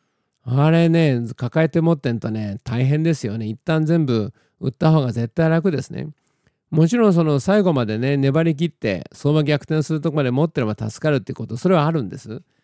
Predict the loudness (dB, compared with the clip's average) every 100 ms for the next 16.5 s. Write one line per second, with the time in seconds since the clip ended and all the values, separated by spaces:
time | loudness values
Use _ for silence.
0 | _ _ _ -6 -4 -2 -4 -4 -4 -4
1 | -4 -4 -6 -12 -10 -8 -6 -6 -6 -6
2 | -8 -12 _ _ _ -6 -4 -4 -8 -10
3 | -8 -8 -10 -10 -8 -6 -4 -4 -4 -2
4 | -2 -2 -6 -10 -8 -8 -10 _ _ _
5 | _ _ _ _ -20 -18 -16 -12 -4 -2
6 | -2 -2 -2 0 2 2 2 0 -2 0
7 | 0 -2 -2 -2 -2 0 -4 -4 -6 -6
8 | -4 -6 -4 0 0 2 -2 0 0 0
9 | -4 -8 -10 _ _ _ _ _ _ _
10 | -4 -4 -2 0 0 0 0 2 2 2
11 | 2 2 0 -2 -4 -6 -8 -8 -10 -16
12 | _ _ _ _ -16 -12 -12 -12 -14 -4
13 | -2 0 0 0 0 -2 -2 -2 -2 -6
14 | -4 -2 0 -2 -2 -2 0 -2 -2 -2
15 | -2 -2 0 -4 -2 -2 0 0 0 -2
16 | -4 -10 -12 -12